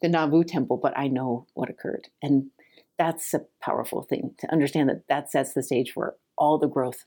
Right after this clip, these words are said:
that's gonna come next. And when you go a little bit further, you can see what is still coming. So interestingly, these apostles still are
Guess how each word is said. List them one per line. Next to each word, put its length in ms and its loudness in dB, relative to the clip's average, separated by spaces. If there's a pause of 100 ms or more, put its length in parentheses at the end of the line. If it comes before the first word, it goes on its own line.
(120)
that's 160 -6
gonna 180 -6
come 240 -6
next. 380 -12 (840)
And 80 4
when 120 6
you 80 4
go 40 8
a 40 8
little 180 6
bit 80 -6
further, 220 6
you 120 2
can 160 2
see 360 4 (400)
what 300 4
is 200 2
still 240 2
coming. 520 2 (320)
So 120 0
interestingly, 680 4
these 180 4
apostles 480 0
still 320 6
are 460 4